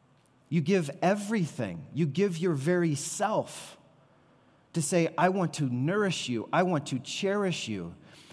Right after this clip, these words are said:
And where I find that I'm not doing that so that you are free to be all that God wants you to be, so that you're growing and maturing and you're getting healthier and healthier the longer we're married,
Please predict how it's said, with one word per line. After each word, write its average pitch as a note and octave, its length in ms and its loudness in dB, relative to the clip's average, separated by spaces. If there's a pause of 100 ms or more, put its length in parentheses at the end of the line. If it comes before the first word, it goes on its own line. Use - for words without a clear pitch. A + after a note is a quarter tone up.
(160)
And C#3+ 160 2
where D#3+ 200 4
I F#3+ 100 4
find F#3 460 0
that C#3 100 2
I'm E3 200 2
not C3 280 2
doing D3+ 320 2
that A#2+ 300 0
so D#3 120 2
that C#3 200 2
you F#3+ 440 2 (220)
are C#3+ 100 4
free D#3 600 2 (180)
to E3 80 0
be D#3 180 4
all E3 180 2
that D3+ 100 0
God C#3+ 280 2
wants A#2+ 300 -2
you E3 220 2
to E3 160 0
be, G#2 340 -6 (140)
so D#3 120 -2
that C#3+ 120 0
you're D#3 140 2
growing E3 600 2
and C3+ 160 2
maturing D#3+ 500 0
and C#3 80 4
you're G3 120 2
getting D#3 220 2
healthier D#3 500 4
and B2+ 100 -2
healthier C#3+ 720 0 (240)
the C#3 100 2
longer B2 340 0
we're A2+ 200 -2
married, A2 400 -2